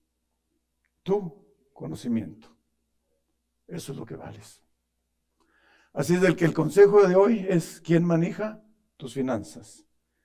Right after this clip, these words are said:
maneja tu destino, tu futuro. ¿Y quién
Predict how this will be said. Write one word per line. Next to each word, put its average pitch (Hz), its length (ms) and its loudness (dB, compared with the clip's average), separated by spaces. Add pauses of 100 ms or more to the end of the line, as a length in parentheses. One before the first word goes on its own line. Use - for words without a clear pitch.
(300)
maneja 135 480 -8
tu 110 560 -10
destino, 180 720 -10 (380)
tu 127 120 -12
futuro. 131 560 -14 (1500)
¿Y 160 180 0
quién 202 440 8